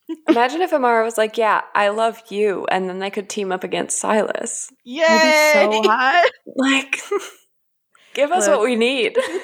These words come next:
Speaker 1: <laughs>
Speaker 3: Once again, two girls kissing solves everything. <laughs>
Speaker 2: I mean, I think that we've been failed in,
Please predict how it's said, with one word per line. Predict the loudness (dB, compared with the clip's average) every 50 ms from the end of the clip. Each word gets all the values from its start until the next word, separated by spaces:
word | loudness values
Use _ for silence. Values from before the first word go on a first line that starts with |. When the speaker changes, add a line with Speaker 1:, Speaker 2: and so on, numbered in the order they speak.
| -8 -8 -8 -8 -8
Speaker 1:
<laughs> | -12 -20 _ _ _ _ _ _ _
Speaker 3:
Once | -6 -2 0 0 0 0 -2
again, | 0 0 0 0 -2 -6
two | -6 -8 -6 -4
girls | 0 2 2 2 0 -2
kissing | -2 -2 -2 0 0 -2 -4 -4 -4
solves | -2 2 2 4 4 2 0 -2 0 0
everything. | 2 2 0 -2 -6 -6 -4 0 2 2 2 2
<laughs> |
Speaker 2:
I | 0 -4 -2 2 2 2 4 4 2 2 0 -2 -2 -4
mean, | -4 -6 -8 -8 -10 -12 -16 _ _ _ _ _ _ _ _ _ _ _ _ _ _ _ 0
I | 0 0
think | 2 0 -2 -2 -4 _
that | -2 0 0 0
we've | 0 -2 -2
been | -2 -4 -4
failed | -4 -2 2 2 2 2 2
in, | -2 -4